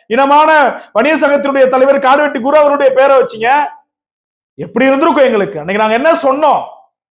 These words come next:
"வேண்டாம், இந்த மாதிரி செய்யாதீங்க, வருத்தம் தெரிவிங்கன்னு" கேட்டோமே, கேட்டீங்களா? இல்ல, இல்ல. அதனுடைய விளைவுதான் இன்னைக்கு வந்து நீங்க அனுபவிச்சுட்டு இருக்கிறீங்க. வினை விதைத்தவன் வினை அறுத்தே தீருவான், இது இயல்பு.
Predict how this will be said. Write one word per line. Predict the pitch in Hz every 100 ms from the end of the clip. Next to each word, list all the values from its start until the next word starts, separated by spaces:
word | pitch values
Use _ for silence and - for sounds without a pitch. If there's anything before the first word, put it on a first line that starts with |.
| _ _
"வேண்டாம், | 165 208 226 208 170 143 - -
இந்த | 170 190
மாதிரி | 247 233
செய்யாதீங்க, | 254 262 285 277 226 208
வருத்தம் | 247 285 277 226
தெரிவிங்கன்னு" | 262 277 254 233
கேட்டோமே, | 226 208 208 254 240 _ _ _ _ _ _ _ -
கேட்டீங்களா? | 185 196 180 220 208
இல்ல, | 196 254
இல்ல. | 233 226 262 208 - - _ _ -
அதனுடைய | 180 226 277 277 269 254
விளைவுதான் | 233 254 320 294 269 294 294 - -
இன்னைக்கு | 180 185 170
வந்து | 170 190
நீங்க | 190 175 175
அனுபவிச்சுட்டு | 196 180 160 135
இருக்கிறீங்க. | 131 123 110 _ _ _ _ _ _ _ -
வினை | 185 254 294 302
விதைத்தவன் | 196 233 277 269 277 269 294
வினை | 254 269 269
அறுத்தே | 254 262 285 277
தீருவான், | 277 302 302 247 185 - _ _ _ _ _ -
இது | 196 254
இயல்பு. | 262 302 302 277 214 - -